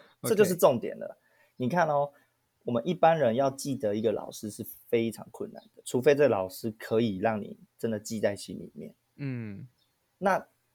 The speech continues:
Speaker 2: 何况是一个国小生呢？对不对？我们大人都是这样，何况是一个国小生呢？所以那个信任感真的不是说，啊，我相处个一个月、两个月甚至三个月就可以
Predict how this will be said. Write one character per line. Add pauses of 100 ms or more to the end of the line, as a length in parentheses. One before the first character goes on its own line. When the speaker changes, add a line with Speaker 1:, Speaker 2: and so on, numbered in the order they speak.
(240)
Speaker 2:
何
况 (240)
是
一
个
国
小
生
呢？ (360)
对
不
对？
我
们
大
人
都
是
这
样，
何
况
是
一
个 (180)
国
小
生 (100)
呢？ (400)
所
以 (140)
那
个
信
任
感 (260)
真
的
不
是
说，
啊，
我
相
处
个
一
个
月、 (460)
两
个
月
甚
至
三
个
月
就
可
以